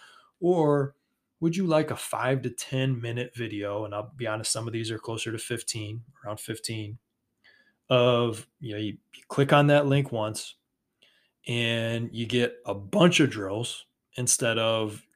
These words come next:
clicking, okay, you click the next one, you click on the next one. You just click once, you get a bunch of the drills, and you also get the background behind it. Because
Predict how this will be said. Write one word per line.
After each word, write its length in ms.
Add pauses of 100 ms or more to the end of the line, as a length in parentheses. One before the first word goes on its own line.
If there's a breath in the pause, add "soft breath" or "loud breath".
(300)
clicking, 540
okay, 240
you 60
click 200
the 60
next 260
one, 140
you 60
click 200
on 60
the 60
next 260
one. 260
You 140
just 80 (160)
click 240
once, 400
you 100
get 140
a 40
bunch 380
of 60
the 60
drills, 500 (480 loud breath)
and 100
you 140
also 260
get 220
the 60
background 560
behind 420
it. 80 (760)
Because 540